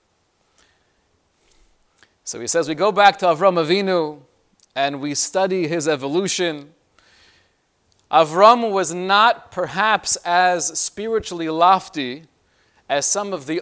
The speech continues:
other giants who came before him. Chanoch, for example, he raised himself to the level of a Malach Hashem,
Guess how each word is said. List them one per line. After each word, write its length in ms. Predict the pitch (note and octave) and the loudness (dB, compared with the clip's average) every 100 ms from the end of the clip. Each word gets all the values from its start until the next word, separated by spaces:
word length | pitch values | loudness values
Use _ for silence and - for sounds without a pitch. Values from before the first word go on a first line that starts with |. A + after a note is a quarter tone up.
| - | -2
other 320 | F#3 F#3+ F3+ | -2 0 -4
giants 720 | C3+ B2 E3+ F3 G3 F#3 - | -6 -4 0 0 -2 -6 -8
who 100 | E3 | -8
came 360 | - F3 F3 D#3+ | -6 -6 -6 -8
before 400 | D#3 - F3+ C3+ | -16 -10 -10 -10
him. 180 | G#2+ - _ _ _ _ _ _ _ _ _ _ _ _ _ _ _ - | -16 -20 _ _ _ _ _ _ _ _ _ _ _ _ _ _ _ -10
Chanoch, 520 | - E3 F3+ G#3+ G3+ | -4 0 2 2 0
for 220 | - E3 | -4 -2
example, 840 | C#3+ B2 C3+ C3+ C3 D3+ F#3 B3+ - _ _ _ _ _ _ _ _ _ | -4 -4 -4 -4 -6 -6 -6 -10 -18 _ _ _ _ _ _ _ _ _
he 220 | E3+ F3+ | -10 -6
raised 460 | D#3 F#3 B3+ A3 | -2 0 0 -2
himself 640 | G3 F3 - G3 F#3 G#3 - | -4 -4 -4 0 2 0 -4
to 80 | D#3 | -6
the 120 | D#3 | -6
level 460 | D3 A3 F#3+ G3 | -2 -2 -2 -2
of 100 | E3+ | -2
a 100 | D#3 | -4
Malach 540 | D#3 E3 G3 G3+ F#3 - | -4 0 0 2 0 -2
Hashem, 800 | D3+ - F3 D#3+ F3 A#3 C4+ | -4 -4 0 2 2 -2 -12